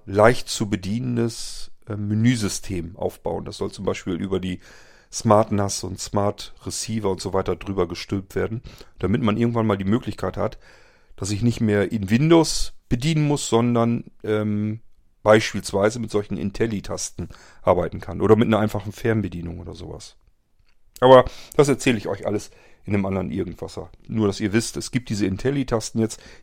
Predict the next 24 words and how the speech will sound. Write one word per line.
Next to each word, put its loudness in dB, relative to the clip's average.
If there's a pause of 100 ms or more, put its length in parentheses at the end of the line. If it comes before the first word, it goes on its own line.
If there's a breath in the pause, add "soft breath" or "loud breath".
die -2
sind 0
richtig -2
geil, 2
das -4
macht -6
unheimlich -2
Spaß, -6
mit -16
den -6
Dingern -8
zu -6
arbeiten. -8 (880)
Das -10
sind -4
nämlich -2 (380 soft breath)
spezielle 4 (840)
mechanische 2
Tasten, -2
die -2
sind 0
im -4
Prinzip -4
unverschleißbar. 2